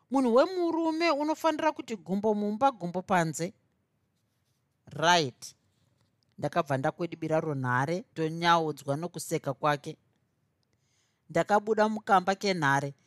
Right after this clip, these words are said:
ndichifamba kunge ndaisvetukira kutsika hwiza. Ndichityaira ndaizvibvunza mibvunzo yakawanda.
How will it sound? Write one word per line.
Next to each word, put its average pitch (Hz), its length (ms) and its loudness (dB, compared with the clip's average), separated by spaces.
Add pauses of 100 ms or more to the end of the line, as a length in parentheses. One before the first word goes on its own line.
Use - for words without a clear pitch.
ndichifamba 190 600 0
kunge 196 280 -2
ndaisvetukira 180 840 0
kutsika 147 460 -4
hwiza. 139 420 -4 (1160)
Ndichityaira 226 760 0
ndaizvibvunza 175 680 0
mibvunzo 135 460 -6
yakawanda. 151 680 0